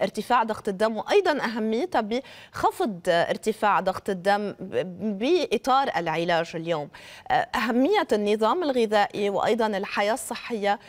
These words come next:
إلى جانب العلاجات، وأين أصبحت هذه العلاجات اليوم، آه، مقارنة بالسابق؟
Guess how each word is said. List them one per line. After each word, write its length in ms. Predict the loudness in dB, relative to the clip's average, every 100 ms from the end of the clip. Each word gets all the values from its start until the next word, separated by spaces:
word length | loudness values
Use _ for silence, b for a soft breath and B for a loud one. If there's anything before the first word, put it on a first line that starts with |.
| B B
إلى 180 | 2 4
جانب 420 | 4 2 2 -2
العلاجات، 720 | 0 0 0 2 0 2 -2 0
وأين 180 | -2 -2
أصبحت 540 | -4 -4 -2 -2 0
هذه 340 | 0 0 0 -2
العلاجات 720 | -4 -4 -2 -4 -2 -4 -4 -6
اليوم، 400 | -6 -2 -2 -2 -8 B B -2
آه، 220 | 2 2 0
مقارنة 880 | -6 0 0 2 0 0 0 -2 -6
بالسابق؟ 480 | -8 -6 -6 -6